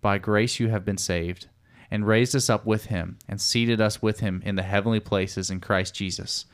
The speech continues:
so that in the coming ages he might show the immeasurable riches of his grace and kindness toward us in Christ Jesus. I,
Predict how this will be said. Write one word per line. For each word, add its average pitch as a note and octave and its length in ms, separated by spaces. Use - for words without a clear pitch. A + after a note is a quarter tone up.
so A2+ 160
that G2 180
in A2 140
the G2 80
coming C3 380
ages F#2 480
he A#2 180
might F#2+ 220
show G#2 260
the G2 140
immeasurable G#2+ 520
riches C#3 540
of F#2+ 200
his F#2 180
grace G2 480
and F#2+ 240
kindness B2 580
toward G2 320
us E2+ 320
in G2 140
Christ F2 420
Jesus. - 540
I, - 140